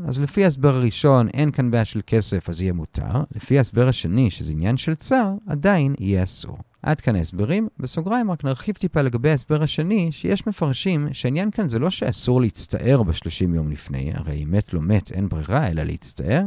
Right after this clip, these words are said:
אלא אסור להוסיף עצב שהוא לא מוכח. לכן יש אומרים למשל שהאיסור להספיד, זה לא שאסור לא להספיד. מותר להם להספיד, הם ממילא עצובים, וגם מן הסתם יישארו קצת עצובים בחג. מה שאסור זה להביא ספדן חיצוני, כי אז אותו ספדן חיצוני הוא יהיה עצוב בחג,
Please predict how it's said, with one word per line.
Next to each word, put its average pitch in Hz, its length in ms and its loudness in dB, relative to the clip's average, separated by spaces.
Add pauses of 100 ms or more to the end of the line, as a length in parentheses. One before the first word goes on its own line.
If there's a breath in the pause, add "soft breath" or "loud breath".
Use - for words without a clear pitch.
(140)
אלא 127 160 4
אסור 226 300 2
להוסיף 180 440 2
עצב 156 420 0
שהוא 127 260 0
לא 135 120 8
מוכח. 87 500 0
לכן 120 240 0
יש 143 180 2
אומרים 139 220 4
למשל 127 380 2
שהאיסור 156 460 -2
להספיד, 160 640 0
זה 110 160 -2
לא 180 100 4
שאסור 120 540 2
לא 98 220 6
להספיד. - 440 -4
מותר 190 340 0
להם 196 180 2
להספיד, 85 360 -2
הם 165 80 0
ממילא 220 340 2
עצובים, 85 420 0
וגם 101 200 0
מן 156 100 0
הסתם 165 240 0
יישארו 139 340 2
קצת - 260 -4
עצובים 120 400 0
בחג. 120 380 0
מה 127 160 0
שאסור 208 600 0
זה 160 120 -2
להביא 147 220 2
ספדן 170 420 0
חיצוני, 202 600 0 (100)
כי 104 120 -4
אז 123 140 0
אותו 160 220 -2
ספדן 180 380 -2
חיצוני 226 460 -4
הוא 220 260 -2
יהיה 120 140 0
עצוב 90 300 -2
בחג, 76 260 -4